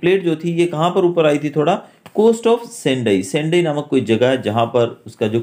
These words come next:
कोस्ट था, किनारा था, वहाँ पर ऐसी घटना हुई थी। Where the Pacific tectonic plate slides beneath the North American plate। यहाँ पर हुआ ये कि पैसिफिक टेक्टोनिक प्लेट्स जो थी वो नीचे थोड़ा स्लाइड हो गई नॉर्थ अमेरिकन प्लेट के, जिस कारण से ये मूवमेंट हुआ और नौ की तीव्रता का भूकंप आया।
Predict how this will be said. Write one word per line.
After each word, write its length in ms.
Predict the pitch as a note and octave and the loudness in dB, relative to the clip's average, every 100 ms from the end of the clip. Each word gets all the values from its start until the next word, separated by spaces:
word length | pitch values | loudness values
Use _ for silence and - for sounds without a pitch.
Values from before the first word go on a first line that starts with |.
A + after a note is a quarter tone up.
| - | 0
कोस्ट 280 | F#3 G3+ - | 2 2 0
था, 120 | B2+ F2+ - | -2 -4 -4
किनारा 320 | A2 A#2 C#3 | -2 0 0
था, 100 | C#3 | -2
वहाँ 320 | A#2 G2+ D3+ | -4 0 0
पर 160 | F3 B2+ | 0 -2
ऐसी 180 | G#2 A2 | -2 -4
घटना 280 | F#2 - | -6 -2
हुई 160 | F2 D2+ | -2 -2
थी। 240 | - - - _ _ _ _ | -8 -14 -14 _ _ _ _
Where 140 | C#3+ D#3+ | 0 0
the 60 | F3 | 0
Pacific 480 | E3+ F3 F3 - - - | -2 -2 -2 -6 -4 -2
tectonic 440 | E3 E3 D#3 D#3 - | -2 -2 -4 -4 -2
plate 280 | C#3+ C#3 C#3 - | 0 0 -2 -10
slides 480 | - D#3 D#3 E3+ - | -4 0 0 -2 -6
beneath 260 | B2 F3 F#3 | -4 -4 -2
the 100 | F3 | -2
North 320 | B2+ B2+ D3+ C#3 | 0 0 2 -2
American 400 | A#2+ A2 A#2 A2+ | -4 -4 -4 -4
plate। 240 | G#2+ E2+ - - _ _ _ | -2 -2 -2 -10 _ _ _
यहाँ 100 | B2 C3+ | -4 -2
पर 100 | D3+ | 0
हुआ 180 | D#3+ | 2
ये 220 | F#3+ E3+ E3+ | 2 0 -2
कि 100 | F3+ - | -4 -2
पैसिफिक 460 | C3+ C3 F3+ F#3+ - - | -2 -2 -4 -6 -6 -4
टेक्टोनिक 500 | C#3 C#3 D#3 D#3 - | -4 -2 -4 -4 -2
प्लेट्स 300 | E3+ F#3+ - | 0 0 0
जो 140 | C3+ | -2
थी 220 | C3 C#3+ D#3+ F3 - _ _ | 0 0 -2 -4 -12 _ _
वो 340 | A#2+ C3+ F3+ G#3+ | -4 2 2 2
नीचे 520 | D3+ B2+ D3 D#3 G#3+ G3 - - _ - | 0 -2 -4 0 2 2 0 -10 _ -2
थोड़ा 140 | C#3 | 0
स्लाइड 380 | C3+ A#2+ A2+ B2+ | 0 0 2 2
हो 120 | G#2+ | 0
गई 140 | A#2+ C3+ | -2 -2
नॉर्थ 380 | G#2+ A#2+ C3+ | 0 0 0
अमेरिकन 400 | A#2+ G2 F#2+ G2 | -2 -2 -2 -4
प्लेट 320 | G2 A2 F#2+ F2 | -2 0 0 -2
के, 100 | F#2 | -6
जिस 300 | F2+ E3+ E3+ | 0 0 2
कारण 340 | B2 G#2 G#2 | 0 0 -2
से 300 | - B2 A#2+ | -2 0 0
ये 180 | B2 G#2 | 0 -2
मूवमेंट 420 | F#2+ G2 B2+ C3 | 0 0 0 0
हुआ 180 | B2 B2 | 0 0
और 260 | C#3 - G2 | 0 -6 -8
नौ 460 | F#2+ G2+ A#2+ D3+ | -6 -2 2 2
की 140 | D#3 D#3 | 0 -2
तीव्रता 420 | A#2 G#2 G2+ G#2 | -2 -4 -2 -2
का 100 | G2 | -2
भूकंप 440 | F2+ F2+ B2 A2 | -4 -4 -2 0
आया। 220 | F2 - | 0 -2